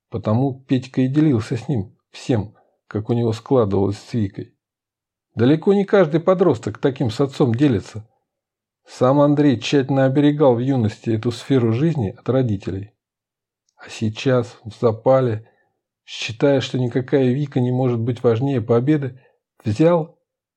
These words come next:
и своей рукой порвал эту тонкую нить доверия. «Да к черту эту шоссейку!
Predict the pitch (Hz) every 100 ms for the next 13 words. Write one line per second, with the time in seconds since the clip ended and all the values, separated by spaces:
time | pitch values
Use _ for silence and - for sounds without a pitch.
0 | _ 107 - 104 135 175 139 110 - 101
1 | 104 82 98 127 135 - - 120 117 110
2 | 117 104 98 95 98 101 92 92 87 -
3 | - _ _ _ _ _ _ _ _ _
4 | _ _ _ _ _ _ _ _ 151 240
5 | 240 - 269 262 - 196 190 208 - 220
6 | - - 233 165 120 110